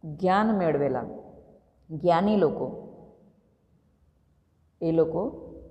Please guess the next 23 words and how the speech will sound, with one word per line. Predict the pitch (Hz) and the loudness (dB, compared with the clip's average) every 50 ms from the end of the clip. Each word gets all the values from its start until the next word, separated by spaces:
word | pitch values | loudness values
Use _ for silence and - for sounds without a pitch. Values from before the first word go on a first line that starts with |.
| - - - - _ _ _ _ _ | -20 -20 -20 -20 _ _ _ _ _
કોઈ | _ - 165 160 156 | _ -4 -2 -2 0
દિવસ | 151 156 151 156 185 214 - - - - - - - - - _ _ _ _ _ _ _ - | 0 -2 -2 -2 -2 -2 -4 -6 -14 -16 -18 -20 -20 -20 -20 _ _ _ _ _ _ _ -8
અભિમાન | 165 151 160 165 160 160 170 180 196 202 | -6 -2 0 0 2 2 0 0 0 0
કરતા | 185 - 160 147 - - - 165 196 240 285 320 - - - - - - - - | 0 -2 -2 -4 -4 -2 -4 -2 -2 -2 -4 -8 -10 -14 -18 -20 -20 -20 -14 -10
નથી. | 160 165 156 160 - - 143 120 - - - - _ _ _ _ _ _ _ - | -6 -6 -6 -6 -8 -8 -8 -8 -10 -12 -18 -20 _ _ _ _ _ _ _ -8
અધૂરો | 175 170 196 202 214 240 247 220 | -6 -2 0 2 4 4 4 4
ઘડો | 226 214 180 180 | 4 4 4 2
છલકાય | 185 - 226 156 139 - - 143 143 | 2 0 -2 -4 -4 -4 -6 -6 -6
છે, | 131 - - 156 | -8 -8 -8 -8
Means | 160 190 240 247 - - - - - - - - - | -6 -4 -6 -6 -6 -10 -16 -20 -20 -20 -20 -16 -12
જેને | 147 170 170 170 | -8 -6 -4 -4
half | 170 196 208 208 233 220 - | -4 -2 0 -2 -2 -2 -2
knowledge | 214 208 202 196 185 180 180 | -2 -2 0 0 0 0 -2
છે, | 185 - 175 160 | -2 -6 -4 -4
જેને | 151 147 151 147 151 151 | -2 -2 -4 -4 -6 -8
knowledge | 156 156 160 190 214 214 233 | -8 -6 -4 -2 0 0 0
જ | 226 214 214 | 0 -2 -2
નથી, | 202 180 175 - 160 | -6 -6 -6 -8 -8
ખબર | 143 - - 156 143 165 202 220 214 208 | -8 -10 -10 -8 -4 -4 -4 -2 -4 -6
નથી, | 196 - 190 160 | -6 -6 -6 -4
અજ્ઞાન | - 151 143 143 165 180 202 226 233 | -4 -4 -4 -2 -4 -2 -2 -2 -4
છે, | 226 - - 160 151 - - - - - - - - - _ _ _ _ _ _ - | -4 -4 -6 -6 -6 -6 -8 -12 -18 -20 -20 -20 -20 -20 _ _ _ _ _ _ -8
એ | 156 151 147 147 139 | -6 -6 -4 -4 -6